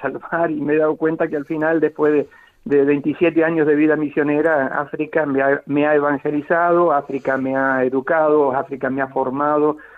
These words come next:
me ha hecho madurar como persona, como sacerdote, como salesiano, como misionero. Eh, África tiene muchísimo para enseñarnos a nosotros, eh,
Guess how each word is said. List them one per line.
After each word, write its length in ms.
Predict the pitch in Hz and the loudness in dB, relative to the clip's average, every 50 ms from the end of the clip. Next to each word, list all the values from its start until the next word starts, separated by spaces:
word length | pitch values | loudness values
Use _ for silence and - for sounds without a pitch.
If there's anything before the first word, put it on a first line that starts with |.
| - - _ _ | -20 -20 _ _
me 120 | - 147 139 | -4 0 0
ha 40 | |
hecho 200 | 139 139 - 139 | 0 0 -2 -2
madurar 420 | 135 131 123 123 127 131 139 147 143 | -2 0 0 2 2 2 0 0 -2
como 220 | - 135 127 123 | -2 -4 -4 -4
persona, 580 | - - 120 110 - - 165 170 170 160 151 131 | -4 -6 -8 -8 -2 0 2 2 2 0 -2 -4
como 220 | - 131 123 120 | -6 -8 -10 -10
sacerdote, 760 | - - - - 131 123 123 143 160 165 160 - - - 123 - _ _ _ _ _ _ _ | -12 -14 -8 -8 -6 -4 -2 0 2 2 2 0 -2 -10 -12 -12 _ _ _ _ _ _ _
como 220 | - - - 143 | -12 -12 -12 -10
salesiano, 640 | - - 139 127 123 - - 156 156 151 143 139 127 | -8 -6 -4 -4 -6 -2 0 0 2 2 0 -2 -4
como 180 | - 131 131 131 | -4 -6 -6 -6
misionero. 680 | 127 123 - - 131 131 139 147 147 143 139 131 123 - _ _ _ _ _ _ _ _ | -8 -8 -10 -10 -8 -6 -4 -4 -2 -2 -2 -4 -6 -6 _ _ _ _ _ _ _ _
Eh, 340 | - - 151 147 - - - - - | -8 -6 -6 -6 -6 -8 -10 -6 -4
África 640 | 151 160 160 160 170 175 175 - 175 170 156 139 - - - - - - | -4 -4 -2 0 0 0 0 0 0 0 0 -2 -4 -10 -20 -20 -12 -6
tiene 180 | - 165 156 147 | -6 -4 -4 -2
muchísimo 600 | 147 139 123 - 214 196 - - 156 147 135 - | -4 -4 -2 -2 -4 -2 -2 -2 -2 -2 -2 -2
para 180 | - 139 131 131 | -2 -4 -2 -4
enseñarnos 720 | 131 - - 135 135 147 160 165 156 151 143 139 127 - | -4 -4 -4 -2 0 0 2 2 0 -2 -2 -4 -6 -8
a 40 | 135 | -12
nosotros, 640 | 131 135 135 _ 165 175 175 - 175 165 175 170 - - - - | -14 -14 -6 _ -2 -2 -2 -2 -2 -2 -2 -4 -6 -12 -18 -16
eh, 500 | - - 135 131 131 131 127 131 123 123 | -12 -10 -8 -8 -8 -8 -8 -8 -10 -10